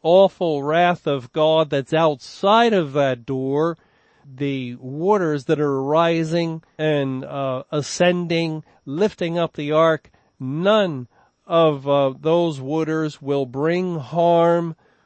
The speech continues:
to any occupants of the ark, because God has done this. Now, uh, let's, let's recall this, because, uh, you know, um, some have, um, short memories,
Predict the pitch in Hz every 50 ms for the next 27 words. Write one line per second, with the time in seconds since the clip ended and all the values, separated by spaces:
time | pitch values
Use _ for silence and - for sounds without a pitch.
0 | _ _ - - - 151 147 139 131 _ - 175 175 185 190 180 180 180 185 180
1 | 175 - _ - - 160 165 165 - _ - 165 156 - 170 165 165 165 160 147
2 | - - _ - 165 156 151 151 156 156 151 147 143 151 151 151 156 156 - -
3 | 151 160 151 139 117 101 _ _ _ _ _ _ _ _ _ _ - 143 131 -
4 | - - 156 151 147 139 120 117 - - 147 151 151 156 156 156 147 147 151 151
5 | 147 147 131 123 123 123 156 156 156 147 131 123 120 104 - _ - - - _
6 | _ _ _ - _ _ _ - 143 147 147 143 143 135 131 127 _ - 156 165
7 | 180 196 214 262 285 254 - - - - _ - 247 233 254 226 - - - 214
8 | 202 196 170 - - 196 196 180 160 147 123 131 120 110 104 - - - - 160
9 | 147 - - 185 170 160 156 147 139 127 - - _ _ _ _ _ _ _ _
10 | - 151 151 156 165 180 196 196 196 180 170 156 151 143 135 - - 160 160 156
11 | 151 143 139 131 131 139 - - - - - 196 190 185 175 165 160 165 175 165
12 | 156 156 147 139 127 120 _ _ _ _ _ _ - 151 143 143 139 139 135 131
13 | 127 123 123 123 135 - _ _ _ 120 - - - 196 175 165 151 - 147 156
14 | 165 165 165 170 180 190 220 226 220 208 - - -